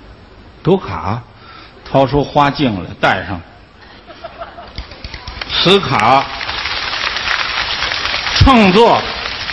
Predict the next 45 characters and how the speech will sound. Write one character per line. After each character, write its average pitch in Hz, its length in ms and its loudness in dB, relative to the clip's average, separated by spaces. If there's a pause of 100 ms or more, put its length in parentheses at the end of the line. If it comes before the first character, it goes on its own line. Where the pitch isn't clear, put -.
(140)
北 165 260 4
京 247 280 6
市 196 300 4
各 220 260 4
路 185 240 6
公 202 200 6
交 208 220 6
车 208 240 4
有 143 240 4
效。” 135 320 2 (340)
司 220 240 4
机 220 220 2
一 165 100 4
指 110 220 -4
旁 143 240 2
边， 202 320 4
这 196 120 4
有 135 40 4
一 143 100 4
个 202 80 4
不 190 200 2
锈 151 180 4
钢 208 220 2
的 165 100 2
杆 220 180 2
儿， 220 160 4 (320)
这 170 120 4
杆 240 180 4
儿 233 100 6
上 196 320 4
边 123 160 4
呢 120 140 2
有 113 160 2
一 196 100 2
小 117 160 -2
盒 117 300 -2
儿， 214 160 2 (300)
司 202 260 0
机 202 200 0
一 180 60 2
指 117 400 -6
，“那 214 160 0
边 143 160 0
读 131 160 0
卡。” 104 300 0